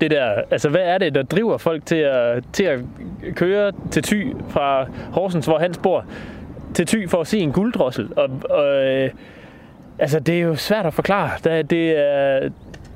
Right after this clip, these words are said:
det er bare fedt at se nogle af de der sjældenheder. En gulddrossel er jo sådan en... Øh, en, en, en drossel, som er enormt svær at få at se. Den lever langt mod øst og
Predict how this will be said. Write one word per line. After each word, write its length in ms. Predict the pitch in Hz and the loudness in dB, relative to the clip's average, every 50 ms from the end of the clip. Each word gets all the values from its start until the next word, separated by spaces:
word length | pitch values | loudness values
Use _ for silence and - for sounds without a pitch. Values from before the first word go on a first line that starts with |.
| - - - 139 135 - | -14 -12 -10 -10 -4 -2
det 60 | 170 | 0
er 40 | 175 | 2
bare 160 | 165 185 190 | 2 0 0
fedt 220 | - - 233 240 208 | 0 -2 0 0 0
at 80 | 127 | 0
se 160 | - - 208 175 | 0 0 2 2
nogle 200 | 156 160 165 156 | 2 2 2 2
af 40 | |
de 100 | 139 147 | 2 2
der 320 | 135 156 143 127 117 110 98 - - - - - - | 2 2 2 2 2 2 0 -2 -6 -16 -20 -16 -10
sjældenheder. 640 | - - - 160 156 170 175 147 131 120 123 123 123 | -4 -2 0 0 2 2 2 2 2 2 2 2 2
En 100 | 120 123 | 2 0
gulddrossel 500 | 117 202 226 226 - - 151 131 - 120 | 0 0 -2 0 0 0 0 2 0 2
er 40 | 110 | 2
jo 80 | 110 113 | 2 2
sådan 220 | 135 160 135 117 | 2 2 2 2
en... 60 | 107 | 2
Øh, 240 | 104 101 98 101 95 - - - - - - - - - - - - | 2 2 2 0 0 -2 -8 -14 -20 -20 -20 -20 -20 -20 -20 -10 -4
en, 340 | - 160 127 123 120 120 123 | -2 0 0 2 0 0 2
en, 260 | 127 123 131 131 - - | 2 0 0 0 -2 -4
en 260 | - 151 139 135 135 | -2 -2 0 0 0
drossel, 360 | - - 143 180 170 - 120 | 0 0 0 0 0 -2 -2
som 200 | - 151 139 127 | 0 0 0 2
er 300 | 120 110 107 107 104 107 | 2 2 2 2 2 2
enormt 520 | 110 131 139 170 220 - 156 123 104 104 - | 0 0 0 0 0 0 -2 -2 -4 -6 -4
svær 240 | - 165 156 143 113 | -2 0 0 0 0
at 200 | 95 104 101 - | 0 -2 0 2
få 140 | 135 123 | 2 2
at 80 | 117 - | 2 2
se. 160 | - 143 131 | 0 0 2
Den 120 | 123 120 127 | 2 2 2
lever 260 | 151 175 190 185 151 | 2 2 2 2 2
langt 260 | 143 165 190 180 139 | 2 2 2 0 0
mod 200 | 151 139 139 151 | 0 2 2 0
øst 220 | 170 - - - | 0 -2 -4 -2
og 240 | - 131 113 110 98 | 0 2 2 0 0